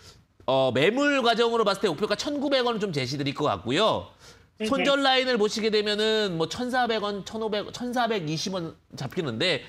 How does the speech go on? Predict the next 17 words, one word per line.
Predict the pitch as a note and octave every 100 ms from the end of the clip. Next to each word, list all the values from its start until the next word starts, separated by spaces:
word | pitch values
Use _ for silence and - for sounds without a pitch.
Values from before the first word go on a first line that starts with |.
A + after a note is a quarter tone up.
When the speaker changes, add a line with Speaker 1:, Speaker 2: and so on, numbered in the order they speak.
| -
Speaker 1:
크게 | - - D4
의미는 | A#3 F#3+
없을 | B2 -
것 | D3+
같아요. | D3
워낙 | C3+ D#3
바닥 | - A2+ D#3
구간이니까 | F3+ F3+ C3 B2 A#2 G3+ A#3 - - - _
목표가는 | - C#3 B3 A#3 A3
천사백, | A3 G#3+ G#3+ -
아니, | B2 A2
목표가는 | C#3 A3+ G#3+ G3+ G#3
천구백 | C4 B3 A3+ F#3+ C3
원, | G2+ - _ -
손절가는 | G#3+ G#3+ G#3+
천사백이십 | G3 B3+ A#3+ A#3 G#3 C3 C#3+ F3
원 | C#3 F#2+